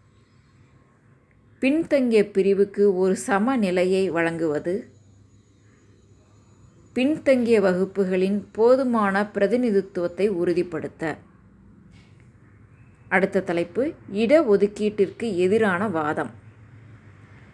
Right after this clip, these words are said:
அரசு சேவைகளில் இடஒதுக்கீடு அரசாங்க ஊழியர்களிடையே பிளவு மற்றும் பகைமைக்கு வழிவகுத்தது.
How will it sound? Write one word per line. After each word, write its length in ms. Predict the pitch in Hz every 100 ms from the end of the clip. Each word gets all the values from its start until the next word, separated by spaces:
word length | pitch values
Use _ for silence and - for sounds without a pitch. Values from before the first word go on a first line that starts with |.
| - - - - - -
அரசு 400 | 208 269 277 330
சேவைகளில் 680 | - 202 190 190 190 196 214 -
இடஒதுக்கீடு 880 | 196 196 294 240 202 214 208 196 185 214 - -
அரசாங்க 540 | - 196 226 262 269 269 220
ஊழியர்களிடையே 960 | 185 202 208 202 202 175 175 175 180 196 - - - -
பிளவு 340 | 220 262 254 269
மற்றும் 380 | 208 190 190 165
பகைமைக்கு 540 | 180 208 208 190 208
வழிவகுத்தது. 720 | 170 170 165 165 165 139 147